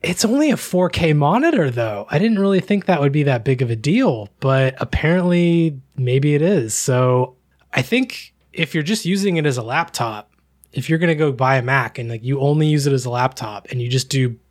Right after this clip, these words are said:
you know, normal stuff, I think eight gigs actually is probably fine for basically everyone. Unless you're actually connecting it to a big giant external monitor, that may be a problem. So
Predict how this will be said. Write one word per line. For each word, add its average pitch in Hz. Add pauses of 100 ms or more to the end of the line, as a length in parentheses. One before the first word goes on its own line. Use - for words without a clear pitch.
(120)
you 135
know, 110
normal 127
stuff, - (640)
I -
think 208
eight 170
gigs 156
actually 135
is 143
probably 127
fine 104
for -
basically 120
everyone. 107 (1000)
Unless 147
you're 143
actually 139 (220)
connecting 147
it 123
to 135
a 120
big 127
giant 127
external 123
monitor, 120 (420)
that 131
may 131
be 123
a 117
problem. 117
So 120